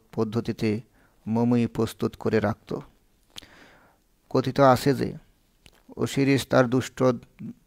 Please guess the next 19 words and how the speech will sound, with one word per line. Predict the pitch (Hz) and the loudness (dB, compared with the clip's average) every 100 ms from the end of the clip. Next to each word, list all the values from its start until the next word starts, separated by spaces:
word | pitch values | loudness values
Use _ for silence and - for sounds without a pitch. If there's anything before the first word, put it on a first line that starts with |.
| - | -6
ভাই | 113 120 117 | 0 2 0
সেত | - - 131 - | -2 0 0 -2
কর্তৃক | - 123 - 123 120 _ _ _ - | -6 -6 -4 -4 -4 _ _ _ -8
খণ্ড | 123 127 123 | -4 -2 0
বিখণ্ড | 113 117 - 123 120 | 0 -2 -4 -4 -2
হয়ে | 113 110 104 - _ _ _ _ | -2 -2 -4 -8 _ _ _ _
নিহত | - 110 - | -8 -6 -6
হন। | 92 - - _ _ _ _ _ _ _ _ _ _ - - _ _ - _ - | -8 -10 -16 _ _ _ _ _ _ _ _ _ _ -20 -20 _ _ -20 _ -6
এমত | 127 135 131 | 0 2 4
অবস্থায় | 127 120 127 127 123 - _ - _ - | 4 4 4 4 4 -4 _ -20 _ 4
তার | 117 120 - | 4 6 2
পত্নী | 131 - 127 117 | -2 0 -2 -2
সেগুলো | - 117 123 120 | -4 -2 0 0
সংগ্রহ | - 123 120 120 | -2 -4 0 -2
করে | 113 120 117 117 _ - 123 | 0 0 0 -2 _ -12 -4
জোড়া | 120 113 110 | 0 0 0
দেন। | - - - _ _ _ - - _ | -4 -8 -20 _ _ _ -20 -20 _
এভাবে | - 120 127 123 | 0 4 4 2
অসিরিস | - 120 123 120 123 - | 0 -2 0 2 2 -2